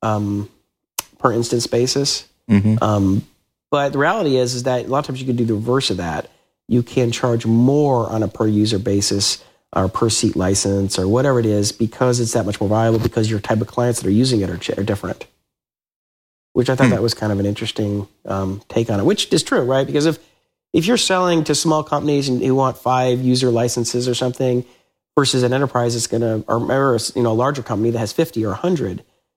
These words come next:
Speaker 1: they might be less sensitive to the pricing, the per, the per user licensing pricing, and it just might be more, more valuable to them.
Speaker 2: It's weird, but I, I, it, I think it can work, but you need to have two different pricing pages because if the plans are right there on the same page and you see that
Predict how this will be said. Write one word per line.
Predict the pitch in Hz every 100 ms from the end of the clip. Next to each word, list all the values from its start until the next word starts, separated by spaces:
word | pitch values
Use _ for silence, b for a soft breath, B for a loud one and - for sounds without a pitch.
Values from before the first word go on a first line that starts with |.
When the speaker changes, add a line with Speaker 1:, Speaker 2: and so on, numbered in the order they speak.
| _ _
Speaker 1:
they | 143 165
might | 170 160
be | 147
less | 131 131
sensitive | - 135 135 127 -
to | 113 113 110
the | 98
pricing, | - 123 123 107 92 92 - - -
the |
per, | 107 120 113 110 -
the | 107
per | 120
user | 107 104
licensing | 87 92 101 - - - 95 87
pricing, | 107 117 - 104
and | 107
it |
just | 107 -
might | 101
be | 104
more, | 101 101
more | 104 92
valuable | 92 110 101
to | -
them. | - - - - - _ _ _ _ _ _ _ _ _ _
Speaker 2:
It's | 135 -
weird, | 170 165 110
but | 120 92
I, | 50 -
I, | - - _ _ _ _
it, | 143 -
I | 160
think | 165 214
it | 156
can | 135 135
work, | 139 110
but | 113
you | 113
need | 131 127
to |
have | 123 113 -
two | -
different | 117 107 98 - _
pricing | _ 113 123 - 101
pages | - 95 95 95
because | - 107 104 - b b b b -
if | 143
the | 151
plans | - 156 160 143
are | 117
right | 117 -
there | 110 110 107
on |
the | 104
same | - 101 95
page | - 120 95 87 90
and | 87
you | 92
see | - 98
that | 90